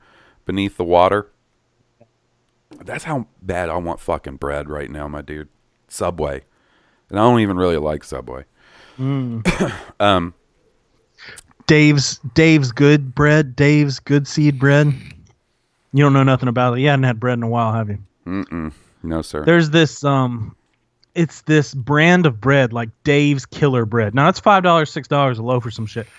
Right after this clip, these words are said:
Speaker 2: but it's worth it 'cause it's probably the kick-ass bread you will come across. It's like Dave's Killer. There are different kinds. There's, like, Power Seed and, like, all different kinds.
Speaker 1: Ugh.
Speaker 2: But
Speaker 1: Power Seed?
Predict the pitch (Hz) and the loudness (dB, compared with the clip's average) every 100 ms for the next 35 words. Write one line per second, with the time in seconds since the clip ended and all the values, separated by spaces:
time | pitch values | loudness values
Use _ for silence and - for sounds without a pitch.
0 | _ - 139 139 123 123 - - 120 156 | _ -6 -2 -2 -2 -2 -4 -12 -6 -6
1 | 135 _ - 147 131 113 - 131 120 113 | -6 _ 0 2 2 -2 -6 -2 0 -2
2 | - 113 123 113 107 110 - 110 98 - | -4 -2 -2 -2 -4 -6 -6 -8 -8 -10
3 | 98 101 143 113 160 170 165 151 - 175 | -12 -4 -4 0 2 6 4 2 0 2
4 | 147 135 127 117 _ _ _ _ _ _ | 4 4 2 -2 _ _ _ _ _ _
5 | - 156 131 208 131 113 135 117 110 117 | 0 2 2 0 -2 -2 -2 -2 -4 -8
6 | 110 - 143 135 135 - 147 143 135 135 | -10 -4 -2 0 -4 -4 -2 0 0 0
7 | 120 113 110 104 - _ _ _ _ _ | 0 -2 -2 -4 -12 _ _ _ _ _
8 | - 135 120 113 117 113 104 92 90 101 | -2 0 0 -4 -12 -10 -8 -8 -10 -16
9 | - _ _ _ _ _ _ _ - - | -18 _ _ _ _ _ _ _ -14 -6
10 | 80 90 - 107 110 | -6 -6 -8 -10 -10